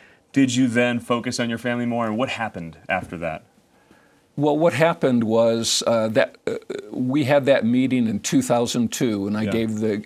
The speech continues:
Speaker 2: I gave the money in two gifts at the end of two thousand two and the end of two thousand three. In the meantime, Archbishop was introducing us to dis-, different apostolates, and we started giving money to those apostolates, and then we started getting involved in those apostolates.
Speaker 1: Yeah.
Speaker 2: One of them,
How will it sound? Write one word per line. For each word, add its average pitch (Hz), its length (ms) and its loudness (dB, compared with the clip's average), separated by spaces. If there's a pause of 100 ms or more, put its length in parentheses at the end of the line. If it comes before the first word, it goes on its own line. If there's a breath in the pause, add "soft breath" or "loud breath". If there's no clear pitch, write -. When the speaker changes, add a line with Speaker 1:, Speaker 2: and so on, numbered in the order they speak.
(120)
Speaker 2:
I 110 160 0
gave 113 320 0
the 113 80 0
money 113 240 2
in 104 100 -2
two 120 160 -2
gifts 107 380 -2
at 98 80 -6
the 113 120 -2
end 110 120 -2
of 95 100 -6
two 113 140 -4
thousand 107 400 -4
two 104 180 -2
and 101 140 -4
the 101 40 -4
end 104 100 -2
of 95 100 -6
two 127 160 -6
thousand 101 360 -4
three. 92 360 -6 (600 soft breath)
In 123 60 4
the 123 60 6
meantime, 117 600 2
Archbishop 123 580 0
was 107 160 -2
introducing 120 580 0
us 104 160 -2
to 110 80 -8
dis-, 107 280 -4 (120)
different 107 360 -2
apostolates, - 720 -4 (360 soft breath)
and 117 120 -2
we 127 120 4
started 117 640 2 (120)
giving 120 280 4
money 120 280 2
to 104 80 -2
those 107 280 0
apostolates, 107 840 -4 (340 soft breath)
and 127 140 4
then 131 100 4
we 135 100 6
started 127 360 2
getting 117 260 2
involved 113 460 2
in 101 80 -2
those 101 240 -4
apostolates. - 680 -6
Speaker 1:
Yeah. 107 120 2
Speaker 2:
One 156 140 4
of 131 120 0
them, 120 420 0